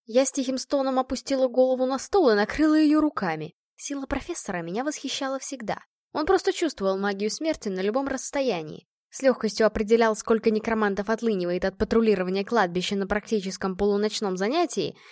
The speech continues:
и без особых усилий мог найти место их ночевки. Гортом был невероятен, им невозможно было не восхищаться. Сокх с невозмутимым видом попросил принести два меню.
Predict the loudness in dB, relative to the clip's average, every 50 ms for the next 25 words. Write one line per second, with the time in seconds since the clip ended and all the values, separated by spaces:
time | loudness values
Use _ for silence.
0 | -20 _ -6 0 2 6 6 6 6 6 2 2 2 -2 -2 -2 4 4 6 6
1 | 6 4 4 2 -2 -4 -6 -4 -2 -2 -2 -2 0 -2 -2 -2 -4 -4 -4 -2
2 | -2 -4 -2 -2 -4 -4 -4 -6 -12 -16 -16 _ _ _ _ _ -12 -4 0 0
3 | 0 0 0 -2 0 2 2 2 2 2 2 4 4 4 4 4 2 0 -4 -8
4 | -12 -12 -14 _ _ _ -6 -2 0 2 2 4 2 2 2 0 -4 -4 -4 -6
5 | -6 -6 -6 -6 -6 -6 -8 -8 -10 -12 -12 -14 -12 -10 -10 -10 -10 -12 -14 -16
6 | _ _ _ _ _ _ _ _ _ -6 0 0 0 0 0 -8 -6 -4 -4 -4
7 | -2 -2 -4 -4 -2 -2 -2 -2 -2 -2 -2 -2 -2 -2 -2 -4 -4 -4 -2 -2
8 | -2 -2 -2 -2 -2 -2 -2 -4 -2 -4 -4 -6 -6 -6 -4 -2 -2 -2 -2 -2
9 | -4 -4 -6 -8